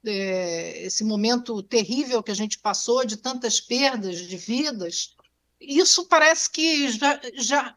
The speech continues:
já, já aconteceu e todo mundo esqueceu, porque a gente não vê a cidade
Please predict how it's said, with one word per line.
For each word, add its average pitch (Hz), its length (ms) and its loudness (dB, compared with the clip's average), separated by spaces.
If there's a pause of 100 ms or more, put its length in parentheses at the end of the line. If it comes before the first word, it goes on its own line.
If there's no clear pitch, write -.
já, 277 400 -2
já 277 200 0
aconteceu 302 760 2
e 339 100 0
todo 330 220 -4
mundo 320 140 -6
esqueceu, 277 600 2
porque 262 520 -4 (260)
a 233 80 0
gente 285 280 2
não 302 180 -2
vê 262 160 0
a 311 80 4
cidade 285 760 0